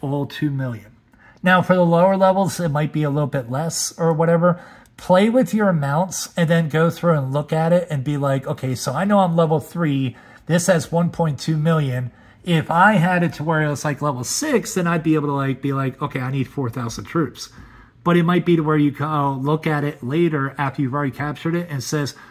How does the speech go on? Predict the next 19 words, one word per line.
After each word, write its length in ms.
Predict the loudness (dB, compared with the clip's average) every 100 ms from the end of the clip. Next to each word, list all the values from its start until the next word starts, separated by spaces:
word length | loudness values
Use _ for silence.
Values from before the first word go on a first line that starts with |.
| -8
"Oh, 140 | 0 2
you're 160 | 4
only 140 | 2 0
gonna 240 | -2 -4
collect 420 | -4 -2 -4 -4
nine 160 | -4 -2
hundred 260 | -2 -4
thousand." 460 | -4 -2 -2 -6 -18 _ _ _ _ _ -12
Okay, 220 | -6 -2
that 220 | 0 -2
means 320 | -2 -2 -2 -2
that 280 | -4 -4
if 140 | -8 -4
I 220 | -2 0
only 220 | -2 -2
sent 600 | -4 -6 -4 -4 -6 -10
four 240 | -8 -4 -4
thousand 380 | -2 -4 -6
troops, 560 | -8 -2 0 -2 -6 -16